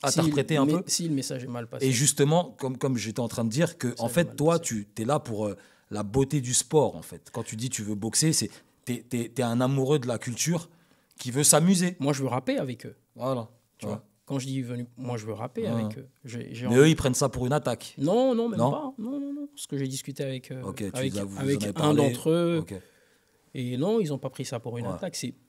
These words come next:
Speaker 1: c'est les fans, tu
Speaker 2: Mhm.
Speaker 1: vois. Les fans, euh,
Speaker 2: Mhm,
Speaker 1: mais
Speaker 2: ouais.
Speaker 1: ce que je comprends, c'est, comme tu dis, c'est,
Speaker 2: C'est le jeu.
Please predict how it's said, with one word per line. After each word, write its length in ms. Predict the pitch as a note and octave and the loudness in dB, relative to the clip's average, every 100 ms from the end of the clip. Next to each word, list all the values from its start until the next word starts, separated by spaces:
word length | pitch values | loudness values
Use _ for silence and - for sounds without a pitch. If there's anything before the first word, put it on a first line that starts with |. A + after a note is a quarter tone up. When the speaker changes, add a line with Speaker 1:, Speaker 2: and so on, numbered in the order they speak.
| _ | _
Speaker 1:
c'est 160 | C#3+ C#3 | -8 -6
les 80 | B2 | -6
fans, 320 | - F#3+ D3+ C3 - | 0 0 0 -4 -10
tu 60 | - | -6
Speaker 2:
Mhm. 100 | G#2 | -2
Speaker 1:
vois. 200 | G#2 G#2 | -2 -4
Les 80 | A#2 | -8
fans, 240 | A2 C#3 C3 | -10 -8 -8
euh, 320 | B2 C3 B2 - _ _ _ | -8 -12 -14 -20 _ _ _
Speaker 2:
Mhm, 260 | G2 G2 G#2 | -8 -4 2
Speaker 1:
mais 100 | C#3+ | 2
Speaker 2:
ouais. 40 | |
Speaker 1:
ce 80 | - | 2
que 140 | F3 | 2
je 100 | D#3 | 2
comprends, 640 | E3 E3+ D#3+ G#3+ A3 D3+ - | 0 -2 -2 0 0 0 -6
c'est, 160 | - - | -18 -2
comme 160 | D3+ | -2
tu 100 | D#3 | 0
dis, 160 | E3 F#3 | -2 -2
c'est, 140 | - | -2
Speaker 2:
C'est 140 | B2+ D#2+ | -4 -6
le 60 | |
jeu. 140 | - | -14